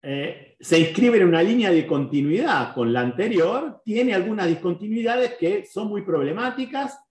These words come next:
pero que, repito, están dentro de la misma lógica, ¿no? Es algo nuevo, pero también es algo viejo, es algo que ya ha pasado.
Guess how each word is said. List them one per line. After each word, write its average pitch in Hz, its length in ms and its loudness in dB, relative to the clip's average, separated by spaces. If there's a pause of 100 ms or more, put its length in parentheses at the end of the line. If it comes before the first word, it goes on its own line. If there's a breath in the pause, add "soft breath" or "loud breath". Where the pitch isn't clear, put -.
(600)
pero 233 220 2
que, 247 100 2
repito, 240 520 0
están 254 340 -4
dentro 277 340 -4
de 165 100 2
la 160 100 -4
misma 165 300 -4
lógica, 104 560 -4
¿no? 143 200 -10
Es 170 240 -4
algo 185 280 2
nuevo, 240 460 0
pero 139 180 -2
también 165 280 -4
es 147 140 -8
algo 139 240 -6
viejo, 139 560 -6 (320)
es 110 160 -10
algo 147 260 -2
que 117 100 -4
ya 131 180 -4
ha 107 80 -10
pasado. 113 760 -6